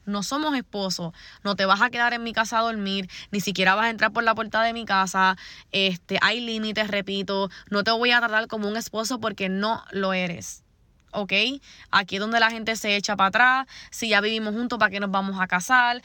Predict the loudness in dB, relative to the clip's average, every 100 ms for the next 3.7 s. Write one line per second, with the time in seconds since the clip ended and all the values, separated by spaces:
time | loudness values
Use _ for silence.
0 | -14 -6 -2 -2 -2 -2 -2 2 2 4
1 | 2 4 2 -2 -8 -18 -2 0 0 0
2 | -2 0 0 0 -2 -2 -2 -2 -2 -4
3 | -4 -2 -2 -2 -6 -8 -14